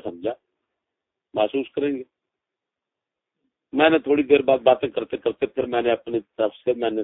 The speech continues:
صحیح تلفظ کیا، میں نے کہا شاذ بے مرہ جو لکھا ہوا ہے نا، اب شاہ صاحب، اے، جو انہوں نے سنا تو انہوں نے کہا جی وہ مقالات کاظمی میں تو شاذ بے مرہ لکھا ہوا ہے۔ میں نے کہا جاتی کرو، کیا کہہ رہے ہو؟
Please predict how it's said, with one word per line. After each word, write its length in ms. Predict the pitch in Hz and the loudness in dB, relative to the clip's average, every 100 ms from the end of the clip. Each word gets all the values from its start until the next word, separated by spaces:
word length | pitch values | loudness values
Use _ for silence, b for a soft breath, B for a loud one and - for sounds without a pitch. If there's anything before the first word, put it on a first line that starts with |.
| - | -6
صحیح 200 | - 107 117 | -6 -4 -4
تلفظ 360 | 110 104 - 107 - | -4 -4 -4 -10 -10
کیا، 180 | 101 113 | -4 -4
میں 100 | 110 | -4
نے 80 | 101 | -8
کہا 180 | - 107 | -4 -4
شاذ 720 | - - 110 123 151 180 196 175 131 | -4 2 6 6 6 4 2 -2 4
بے 120 | 160 | 6
مرہ 600 | 151 143 156 147 151 220 202 | 6 4 0 4 4 4 4
جو 80 | 196 | 2
لکھا 320 | 165 - - | 2 0 0
ہوا 220 | 180 147 | 4 4
ہے 40 | 98 | 2
نا، 120 | 123 - _ _ _ _ _ _ _ _ _ | -4 -12 _ _ _ _ _ _ _ _ _
اب 120 | 151 160 | -10 -8
شاہ 240 | - - - - | -10 -10 -4 0
صاحب، 180 | 170 - - | 0 -2 -6
اے، 100 | 131 131 120 120 123 113 | -2 -2 -2 -8 -8 0
جو 160 | 117 110 | 0 0
انہوں 260 | 113 120 | -4 -2
نے 100 | 135 127 | -2 -2
سنا 200 | - 160 139 - _ _ _ _ | 2 2 2 -2 _ _ _ _
تو 80 | 151 | -2
انہوں 140 | 165 208 | 0 0
نے 60 | |
کہا 300 | - 123 104 | 0 4 4
جی 400 | 101 131 226 208 175 | 4 -2 -8 -8 -4
وہ 460 | 160 151 143 - - - | 0 2 2 0 -2 -4
مقالات 580 | 120 - 139 156 156 156 - | -4 0 2 4 2 0 0
کاظمی 400 | 117 110 143 196 | 0 0 -2 -2
میں 140 | 190 | -2
تو 120 | - | -2
شاذ 440 | - - 123 131 143 165 | -4 2 4 4 2 2
بے 100 | 160 | 2
مرہ 460 | 135 113 117 120 170 | 2 -2 2 4 4
لکھا 280 | 208 - | 2 4
ہوا 220 | 208 117 107 | 6 6 4
ہے۔ 60 | 226 | 0
میں 180 | 131 113 | -4 -4
نے 100 | 95 | 2
کہا 140 | 113 | 2
جاتی 460 | 127 123 120 - 143 | 6 6 6 2 0
کرو، 220 | 151 165 | 4 4
کیا 220 | - 208 | 4 0
کہہ 240 | - 196 | 2 2
رہے 140 | 147 | 2
ہو؟ 100 | 104 | 0